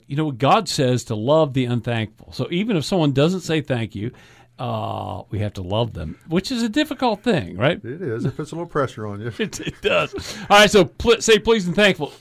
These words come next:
Speaker 1: uh, thank you. So I wanna know if, uh, you're for or against these as we go. You are for or against saying please or thank you?
Speaker 2: Oh, I'm definitely for.
Speaker 1: You're for, okay.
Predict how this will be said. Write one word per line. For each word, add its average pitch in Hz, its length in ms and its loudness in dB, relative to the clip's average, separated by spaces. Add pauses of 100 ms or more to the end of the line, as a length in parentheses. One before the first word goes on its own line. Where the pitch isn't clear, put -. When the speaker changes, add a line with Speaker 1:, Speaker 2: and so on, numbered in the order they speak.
Speaker 1:
uh, 156 80 0
thank 170 260 2
you. 139 140 2
So 175 100 2
I 170 60 8
wanna 202 260 4
know 160 240 6
if, 139 180 0
uh, 131 100 4
you're 131 200 0
for 160 280 0
or - 20 2
against 127 340 -2
these 110 180 -4
as 104 200 -4
we 101 100 -4
go. 98 60 -4
You 110 180 -4
are 110 60 -4
for 165 240 0
or 135 60 4
against 127 260 -2
saying 123 240 -2
please 117 240 -8
or 98 60 -8
thank 104 260 -8
you? 95 60 -10
Speaker 2:
Oh, 101 160 -8
I'm 98 100 -10
definitely 101 320 -10
for. 80 280 -12
Speaker 1:
You're 123 140 2
for, 95 340 -8
okay. - 260 -6